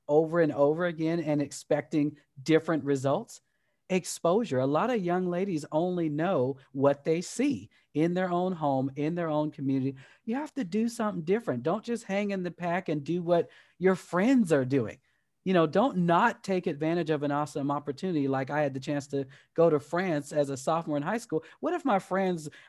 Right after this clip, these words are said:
"I don't wanna go there. You know, I don't wanna go to Europe." No, you go and, and do something different. That's how you open your eyes and open your mind. The A is for act on opportunities to launch yourself. So what if when that teacher, Miss Rue, had said, "Hey, well, I wanna, I heard you're a great speaker.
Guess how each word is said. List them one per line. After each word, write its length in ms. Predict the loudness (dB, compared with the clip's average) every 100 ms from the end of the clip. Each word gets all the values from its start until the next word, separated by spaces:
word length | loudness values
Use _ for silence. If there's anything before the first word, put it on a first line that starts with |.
| -6
"I 40 | 0
don't 120 | 2
wanna 200 | 2 0
go 260 | -4 -2
there. 360 | 0 2 2 0 -4 0
You 80 | 6
know, 80 |
I 80 | 6
don't 120 | 6
wanna 180 | 4 0
go 180 | 0 0
to 100 | 0
Europe." 360 | 2 2 2 -2 _
No, 460 | -4 0 0 -2 -8 -10
you 200 | -6 -2
go 280 | 0 2 0
and, 120 | -2
and 200 | -2 -2
do 160 | -2 -4
something 480 | -4 -4 -4 -6
different. 360 | -2 -2 -2 -6
That's 160 | -8 -4
how 80 |
you 140 | -4 -2
open 260 | -4 -4 -4
your 120 | -4
eyes 280 | -4 -4 -4
and 80 |
open 180 | -6 -6
your 80 | -6
mind. 360 | -6 -6 -6 -10 -16 -14 -2
The 180 | 0 2
A 160 | 0
is 140 | 0 -2
for 180 | -6 -6 -2
act 360 | -2 -2 -8 -6
on 180 | -4 -2
opportunities 800 | -4 -6 -6 -6 -4 -2 -2 -2
to 80 |
launch 320 | -4 -2 -4 -6
yourself. 360 | -6 -8 -10 _ _ _ _
So 400 | 4 6 4 -2 _ _
what 200 | 0 4
if 180 | 2 2
when 240 | 0 0
that 360 | 0 0 -2 -6
teacher, 460 | -4 -2 0 -2 0
Miss 280 | -2 -4
Rue, 320 | -2 0 0 -2
had 240 | -4 -2
said, 160 | -2 -2
"Hey, 260 | -2 0
well, 140 | 0 -2
I 40 |
wanna, 260 | -2 -2 -2
I 40 |
heard 240 | -2 -2
you're 100 | -2
a 40 | -2
great 280 | 0 -2 -4
speaker. 460 | -8 -4 -2 -4